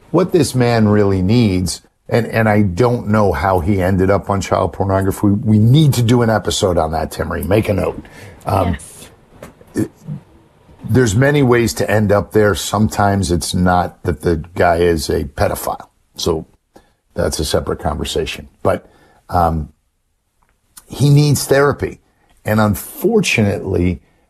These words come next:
Speaker 1: um, the type of therapy he needs, he's probably not going to get in the prison system.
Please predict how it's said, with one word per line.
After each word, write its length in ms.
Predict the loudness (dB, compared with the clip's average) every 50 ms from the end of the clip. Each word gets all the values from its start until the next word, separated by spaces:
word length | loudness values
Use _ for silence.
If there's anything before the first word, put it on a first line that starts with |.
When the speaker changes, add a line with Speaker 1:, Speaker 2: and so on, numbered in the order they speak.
| _ _
Speaker 1:
um, 360 | 0 0 2 2 2 0 -2 -2 0
the 140 | -2 0
type 260 | 0 0 0 0 0 -2
of 100 | -2 0
therapy 380 | 2 2 2 2 2 0 -2
he 80 | 0 0
needs, 360 | 0 2 2 2 0 0 0
he's 160 | -2 -2 -2
probably 800 | -4 -8 -12 -12 -6 -2 -2 0 0 0 0 0 0 0 0 0
not 480 | 0 0 0 0 0 -2 -6 -10 -6
going 300 | -4 -2 -2 -2 -4 -6
to 120 | -6 -8 -6
get 300 | -4 -4 -4 -4 -6 -6
in 160 | -6 -6 -6
the 60 | -6 -8
prison 400 | -6 -4 -4 -4 -4 -6 -8 -10
system. 540 | -8 -6 -6 -6 -6 -8 -12 -14 -16 -16